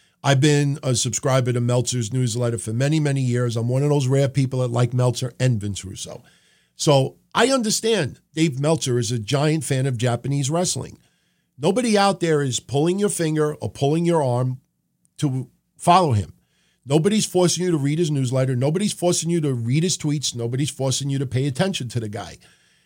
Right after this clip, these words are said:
You know, I, I laugh when people are like, "Oh, this guy's a dope. He's not even in the wrestling business." Well, if he's not in the wrestling business, why are you paying attention to him? "Oh, he's, he's ridiculous. This and that. And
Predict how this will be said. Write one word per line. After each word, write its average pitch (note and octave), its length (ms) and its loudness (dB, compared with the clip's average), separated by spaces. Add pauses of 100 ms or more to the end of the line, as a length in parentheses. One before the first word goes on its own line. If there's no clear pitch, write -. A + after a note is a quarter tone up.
(180)
You B2 100 -2
know, B2 240 2 (180)
I, C3+ 220 0
I D3+ 120 6
laugh E3 340 4
when F3 160 0
people F3 300 0
are D#3 100 6
like, C#3+ 160 0 (580)
"Oh, F#3+ 140 4
this D#3 220 0
guy's F#3+ 300 0
a D#3 60 0
dope. F3 360 0
He's C3 160 -4
not F3+ 160 0
even F3 260 -2
in E3+ 140 -2
the A3+ 80 -2
wrestling C#3 400 -2
business." B2 400 -4
Well, F3 140 4
if F3 60 -2
he's F3 160 -4
not G3 140 2
in B3+ 80 -2
the A3+ 80 2
wrestling G3 320 0
business, C#3 200 -2
why D3 100 2
are D3+ 40 2
you D3+ 120 0
paying B2+ 240 -2
attention F#2+ 480 -8
to - 80 -20
him? - 180 -20 (580)
"Oh, G3+ 200 4
he's, E3 320 0
he's F3 240 -4
ridiculous. C#3 480 -2
This B2+ 260 -10
and B2+ 120 -4
that. A3 280 2 (160)
And D#3+ 220 2